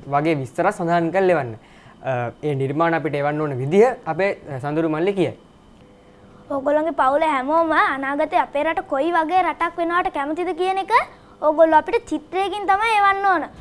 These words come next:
Speaker 2: අ, මේක එවන්නේ මෙන්න මේ විදිහටයි.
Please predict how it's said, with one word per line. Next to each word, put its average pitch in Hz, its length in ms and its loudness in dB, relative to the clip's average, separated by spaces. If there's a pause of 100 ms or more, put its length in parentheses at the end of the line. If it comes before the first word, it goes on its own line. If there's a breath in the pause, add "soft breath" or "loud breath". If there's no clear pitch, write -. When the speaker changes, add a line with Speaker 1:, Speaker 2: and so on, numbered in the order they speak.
(180 loud breath)
Speaker 2:
අ, - 120 0 (260)
මේක 320 380 -2 (380)
එවන්නේ 415 580 0 (200)
මෙන්න 359 300 -2
මේ 415 160 -2
විදිහටයි. 320 460 0